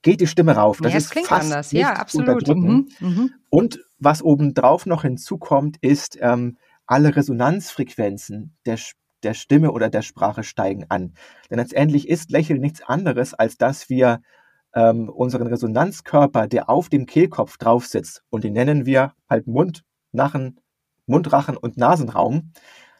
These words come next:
Speaker 1: dass dieser, also Resonanzkörper, der, ähm, der wird ein Stückchen kürzer. Wenn ich also die Lippen nach außen ziehe, dann verliere ich zwei Zentimeter Klangkörper nach vorne hin sozusagen.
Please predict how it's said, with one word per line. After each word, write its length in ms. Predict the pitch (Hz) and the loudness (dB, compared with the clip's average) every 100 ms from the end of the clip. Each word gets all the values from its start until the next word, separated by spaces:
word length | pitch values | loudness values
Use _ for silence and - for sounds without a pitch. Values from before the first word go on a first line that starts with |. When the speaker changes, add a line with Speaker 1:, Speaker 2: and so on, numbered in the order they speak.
| _ - | _ -14
Speaker 1:
dass 140 | - | -6
dieser, 260 | 160 165 147 - | 0 2 0 -4
also 120 | 127 | -4
Resonanzkörper, 600 | 139 - 139 156 156 160 | -2 0 -2 0 2 2
der, 220 | 151 135 - | 0 -2 0
ähm, 200 | 131 143 | -2 0
der 140 | 147 | 0
wird 120 | 170 | -2
ein 60 | 156 | -2
Stückchen 280 | 170 160 156 | -4 -4 -2
kürzer. 440 | 151 139 98 92 | -2 -2 -4 -8
Wenn 120 | - 123 | -8 -8
ich 80 | |
also 140 | - 120 | -6 -6
die 120 | 120 | -4
Lippen 520 | 117 190 180 170 160 _ - | -2 -2 -2 -4 -6 _ -8
nach 200 | 120 117 | -8 -2
außen 320 | - 208 - 143 | 2 2 0 -6
ziehe, 460 | - 104 120 156 160 _ _ | -4 -2 0 -2 -6 _ _
dann 120 | - 131 | -2 -2
verliere 520 | - 117 156 180 170 | 0 0 0 0 0
ich 200 | 147 - | -2 -6
zwei 300 | - 131 156 | -2 0 0
Zentimeter 640 | 156 151 135 127 135 139 | -2 -4 -4 -2 -2 -2
Klangkörper 760 | 123 127 135 139 127 110 104 101 | -2 0 0 2 2 4 0 -2
nach 140 | - 110 | -8 -6
vorne 360 | - 143 170 | 2 2 2
hin 300 | 123 117 92 - | -2 -4 -8 -12
sozusagen. 720 | - - 107 95 87 113 | -12 -12 -8 -4 -4 -4